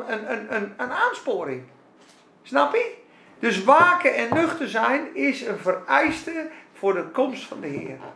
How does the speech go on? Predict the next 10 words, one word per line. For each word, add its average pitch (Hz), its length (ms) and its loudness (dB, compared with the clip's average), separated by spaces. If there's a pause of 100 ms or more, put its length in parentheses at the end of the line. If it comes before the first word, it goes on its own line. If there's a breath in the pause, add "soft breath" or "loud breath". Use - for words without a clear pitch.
(440)
Waakzaam, 208 960 2 (260 loud breath)
nuchter 185 580 4 (240 loud breath)
en 147 200 -2
trouw. 156 360 6 (220 loud breath)
Wie 285 440 6
is 214 240 0
dan 233 320 4
die 160 340 -8 (380)
trouwe 269 800 2 (240)
dienstknecht? - 720 -8